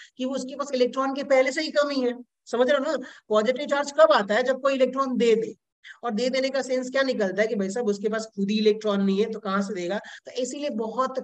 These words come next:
कम positively चार्ज ligand है। लेकिन अगर आप negatively charge या neutral ligand की बात करोगे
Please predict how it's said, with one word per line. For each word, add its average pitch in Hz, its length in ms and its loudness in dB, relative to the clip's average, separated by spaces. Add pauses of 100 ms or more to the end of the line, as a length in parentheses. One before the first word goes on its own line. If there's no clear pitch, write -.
(120)
कम 262 360 0
positively 220 540 2
चार्ज 214 280 0
ligand 190 360 0
है। 240 140 2 (240)
लेकिन 208 260 4
अगर 233 180 4
आप 208 160 2
negatively 233 560 2
charge 220 300 4
या 220 80 4
neutral 233 400 2
ligand 226 300 0
की 226 100 -4
बात 196 240 2
करोगे 190 400 -2